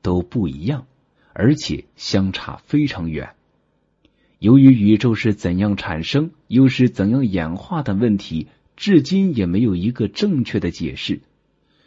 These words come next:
宇宙的年龄到底是多少？是九十亿年、一百一十五亿年、一百五十亿年，还是另有说法呢？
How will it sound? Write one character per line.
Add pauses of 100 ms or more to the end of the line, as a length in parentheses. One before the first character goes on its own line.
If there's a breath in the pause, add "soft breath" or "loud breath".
(120)
宇
宙
的
年
龄 (300)
到
底
是
多
少？ (420)
是
九
十
亿
年、 (280)
一
百
一
十
五
亿
年、 (340)
一
百
五
十
亿
年， (380)
还
是
另
有
说
法
呢？